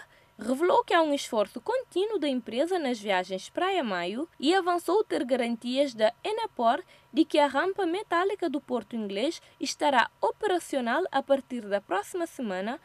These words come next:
permitindo o desembarque do navio Criola nesta rampa. A rampa metálica do Porto Inglês está assoreada desde o mês de maio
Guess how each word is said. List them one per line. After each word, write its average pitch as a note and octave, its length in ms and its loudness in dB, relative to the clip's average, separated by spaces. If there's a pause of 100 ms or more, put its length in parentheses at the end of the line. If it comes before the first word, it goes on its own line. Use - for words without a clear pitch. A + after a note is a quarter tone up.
permitindo G4 800 0
o C#4 140 2
desembarque B3+ 680 2
do D4+ 100 0
navio G#3+ 380 -2
Criola C#4+ 560 4
nesta C#4+ 440 -2
rampa. D#3+ 460 -6 (520)
A G3+ 80 2
rampa G3+ 340 0
metálica G#3+ 580 -2
do C4 100 -6
Porto G3+ 360 -8
Inglês G3 460 -6 (320)
está F4 420 0
assoreada D#4 840 0
desde F#4+ 400 0
o F#4+ 60 4
mês D4 220 2
de A3+ 120 -8
maio G3+ 500 -2